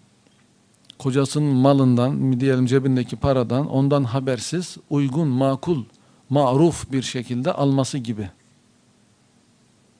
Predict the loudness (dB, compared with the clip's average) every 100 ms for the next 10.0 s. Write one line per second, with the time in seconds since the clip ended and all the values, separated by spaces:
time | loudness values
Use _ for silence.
0 | _ _ _ _ _ _ -4 -4 0 0
1 | 0 -2 -2 0 0 0 0 2 0 -4
2 | -14 -20 -20 -20 -20 -16 -6 -2 0 0
3 | -2 -6 -12 -12 -2 -2 -2 -2 0 0
4 | -2 -2 0 2 0 -2 0 0 0 0
5 | 0 0 -2 -8 -20 -20 -20 -20 -20 _
6 | _ _ -6 -2 -2 -2 -4 -2 0 0
7 | -2 -4 -2 0 -2 -4 -6 -6 -6 -2
8 | 0 0 -2 -4 -6 -6 -2 0 0 0
9 | 0 0 0 0 0 -2 -2 0 0